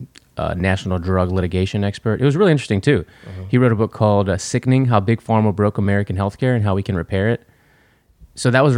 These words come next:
Speaker 1: in between the McCullough and the
Speaker 2: Oh, wow.
Speaker 1: Malone.
Speaker 2: The triple punch.
Speaker 1: Yeah.
Speaker 2: So look at this.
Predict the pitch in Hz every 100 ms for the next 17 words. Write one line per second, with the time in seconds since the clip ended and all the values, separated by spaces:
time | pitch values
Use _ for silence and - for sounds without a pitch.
0 | 135 123 113 127 120 107 98 92 - 110
1 | 101 95 - 95 90 95 95 92 87 87
2 | - - 139 123 98 104 92 - 104 101
3 | 87 - - 175 175 196 151 175 107 -